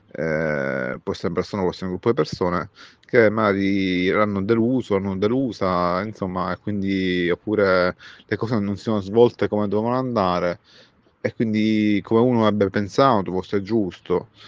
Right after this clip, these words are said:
dice, "Ma per me non è stato giusto". Eh, quest-, tutte queste cose creano spesso conflitti,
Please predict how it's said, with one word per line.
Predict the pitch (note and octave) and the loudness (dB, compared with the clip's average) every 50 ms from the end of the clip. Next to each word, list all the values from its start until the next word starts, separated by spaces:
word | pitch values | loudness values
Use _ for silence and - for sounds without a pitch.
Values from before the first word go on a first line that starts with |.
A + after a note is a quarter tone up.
| - - _ | -20 -20 _
dice, | _ - - | _ -10 -2
"Ma | A2 B2 B2+ A#2+ | 2 4 4 4
per | A#2 C3+ | 4 4
me | C#3 D#3+ | 4 4
non | D3+ C#3 | 2 0
è | B2+ | 0
stato | A2+ - A#2 G#2+ G2+ | 0 2 2 2 2
giusto". | F#2 F#2+ G2 F2 D#2 D#2+ - - F#2 E2+ - - _ | 2 0 0 0 -2 -2 -2 -2 -2 -2 -2 -2 _
Eh, | A2 G#2+ G2 D#2+ C#2 - - | 2 2 2 2 -2 -6 -6
quest-, | - D3 C#3+ - - | -6 -6 -6 -6 -10
tutte | - F3 - | -6 -2 0
queste | D#3+ D#3 D3+ - - B2+ | 0 0 2 0 -2 0
cose | - - G2 F#2 F2 F2 - A#2+ B2+ A#2 B2+ - - | 2 4 4 4 4 4 2 0 -2 -2 -4 -4 0
creano | - C#3 B2+ A2+ A2+ A2 G#2 | 4 4 4 4 4 0 -2
spesso | - - B2 - - - - - A2 G#2 G2+ G2+ | -2 -2 -4 -4 -4 -4 -2 2 4 6 6 4
conflitti, | F2+ - G#2+ G#2 F#2 - - G2+ F2+ F2 - - - A#2 B2+ | 2 0 -4 -6 -6 -6 -4 -4 -4 -4 -6 -4 -2 -2 -2